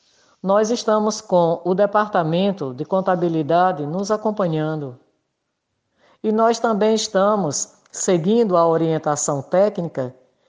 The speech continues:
que toda a secretaria e com mais pertinência, é, o Departamento da Alimentação Escolar recebe nos treinamentos, nas formações.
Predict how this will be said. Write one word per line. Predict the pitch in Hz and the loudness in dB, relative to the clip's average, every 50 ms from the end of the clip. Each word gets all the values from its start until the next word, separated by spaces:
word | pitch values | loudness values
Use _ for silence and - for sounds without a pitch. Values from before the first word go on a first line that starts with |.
| _ _ _ _ | _ _ _ _
que | 214 208 | -6 -2
toda | 208 240 240 240 226 226 | 2 2 2 4 4 2
a | 226 | 2
secretaria | 226 - - - - 214 185 190 185 185 175 160 156 147 165 180 190 185 165 147 135 123 - - _ _ _ - | 2 0 0 -2 0 2 2 2 2 2 2 0 2 2 2 2 2 2 2 2 0 -2 -8 -16 _ _ _ -4
e | 175 170 | -4 -4
com | - - 180 | -2 0 0
mais | 170 165 185 196 214 214 - - | 0 2 2 2 2 0 -2 -4
pertinência, | - - 202 202 202 - - 185 165 156 165 180 196 196 190 - - 135 127 120 - - _ _ _ _ _ _ _ | -2 0 0 0 -2 -2 -4 -4 -2 0 0 0 -2 -2 -2 -4 -4 -4 -4 -6 -8 -14 _ _ _ _ _ _ _
é, | 160 165 160 160 156 151 147 143 143 139 143 143 - - - - - _ _ - 175 | -2 0 2 2 2 2 2 2 0 0 -2 -6 -12 -20 -20 -20 -20 _ _ -6 -2
o | 175 | 0
Departamento | 170 180 175 180 185 180 185 180 180 165 160 165 165 160 - 165 | 0 0 0 2 0 -2 0 -2 -2 -2 0 -2 -2 -2 -4 -4
da | 143 151 156 151 151 156 - | -2 0 2 2 2 2 2
Alimentação | 160 156 156 151 151 147 147 - 143 135 - - 147 | 0 0 0 -2 -2 -2 -2 -2 -4 -4 -4 -4 -6
Escolar | 139 - - - 143 143 156 180 190 | -6 -6 -4 -4 -2 0 0 0 0
recebe | 226 277 262 - 233 226 233 226 196 | -2 -4 -4 -2 0 0 0 0 -2
nos | 180 165 156 - | -4 -6 -8 -6
treinamentos, | - 165 165 160 160 151 147 156 165 185 185 - 165 156 - | -4 -2 -2 -2 -2 -2 -4 -4 -4 -6 -6 -8 -12 -12 -8
nas | 170 170 165 - - | -8 -6 -6 -4 -4
formações. | - 175 170 170 165 160 - - 143 139 139 139 143 - - - | -2 -2 -2 -2 -4 -4 -6 -6 -6 -6 -8 -8 -10 -12 -14 -16